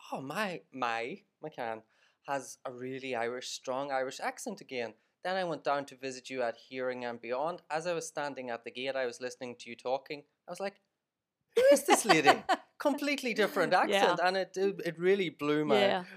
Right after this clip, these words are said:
Speaker 1: blew my mind.
Speaker 2: Yeah.
Speaker 1: Now, um, my, what was life like for you growing up in New Zealand?
Speaker 2: Oh, God, it was a lot like Vietnam, to be honest. It was,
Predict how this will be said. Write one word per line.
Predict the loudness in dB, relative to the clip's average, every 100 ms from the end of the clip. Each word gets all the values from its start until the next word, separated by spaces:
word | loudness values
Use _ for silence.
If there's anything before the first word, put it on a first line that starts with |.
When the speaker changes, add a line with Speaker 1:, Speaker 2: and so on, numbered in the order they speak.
| -4
Speaker 1:
blew | 2 4
my | 6 4
mind. | 4 2 2 0 0
Speaker 2:
Yeah. | 0 0 -2 -6 -14 _ _
Speaker 1:
Now, | -2 4 6 6 2 0
um, | 2 2 2 -2 -8 _ _ _ _ _ _ -20 _ _ _ _ _ _ 0
my, | 2
what | 4 0
was | -2 -2
life | 0 2 0 -6
like | -6 -2 -2 -4 _
for | -12
you | -10
growing | -8 -6 -6 -6
up | -10 -12
in |
New | -12 -12
Zealand? | -10 -10 -10 -12 _ _
Speaker 2:
Oh, | -2 -2 -4 _ _ -16
God, | -16 -8
it | -6
was | -4 -6 -12 -16 _ _
a | -2
lot | 0 0
like | 0 -4 -4
Vietnam, | -2 -2 -2 0 0
to | -2 -4
be | 0
honest. | 0 0 -4 -8 -14 _ _ _ _ _ _
It | -12 -10 -10
was, | -14 -12 -14 -20 -20